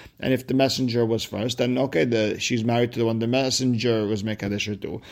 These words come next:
Ve'im Eno Yaduan, if we're not sure who went first, Shenehem Notnim Get, both, uh, Safek husbands have to give a get. Ve'im Ratzu Echad Noten Get, Ve'echad Kones. And if they want, one of them will give a get and the other one can marry her.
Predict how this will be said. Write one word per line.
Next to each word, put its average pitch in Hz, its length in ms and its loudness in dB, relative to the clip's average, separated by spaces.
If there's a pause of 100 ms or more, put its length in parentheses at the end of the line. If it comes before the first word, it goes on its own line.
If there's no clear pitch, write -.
(240)
Ve'im 135 500 4
Eno 120 200 2
Yaduan, 104 480 0
if 113 140 -4
we're 110 120 0
not 117 260 0
sure 117 240 0
who 101 180 2
went 98 240 0
first, 151 460 4
Shenehem 123 720 0
Notnim 117 680 0
Get, 123 520 0
both, 123 440 2
uh, 107 540 -2 (160)
Safek 127 500 -2
husbands 123 340 0
have 117 200 0
to 113 60 -2
give 107 220 -2
a 104 60 -2
get. 139 180 2
Ve'im 139 340 6
Ratzu 139 280 0
Echad 127 240 0
Noten 117 580 -2
Get, 156 240 4
Ve'echad 117 440 -4
Kones. 107 300 -6 (380)
And 151 140 4
if 156 160 4
they 131 100 6
want, 113 480 0 (240)
one 147 300 4
of 127 160 -2
them 123 280 4
will 113 100 2
give 117 240 2
a 107 60 0
get 170 260 2
and 131 140 2
the 127 100 4
other 123 260 4
one 113 220 2
can 107 200 -2
marry 98 320 0
her. 87 220 -10